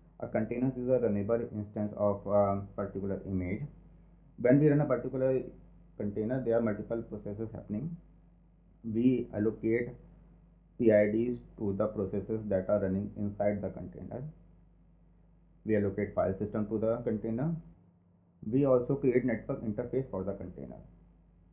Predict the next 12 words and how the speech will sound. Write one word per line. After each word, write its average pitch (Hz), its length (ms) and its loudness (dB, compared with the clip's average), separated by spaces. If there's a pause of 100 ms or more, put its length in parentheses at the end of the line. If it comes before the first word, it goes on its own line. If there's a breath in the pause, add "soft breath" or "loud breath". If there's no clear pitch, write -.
(2750)
So 135 120 6
all 135 360 10
these 147 220 4 (100)
things, 135 280 6 (840)
P 113 140 4
I 107 180 6
D, 117 160 0
file 107 300 6
system 107 460 -4
allocation, 104 580 -4
all 117 200 0
these 123 140 2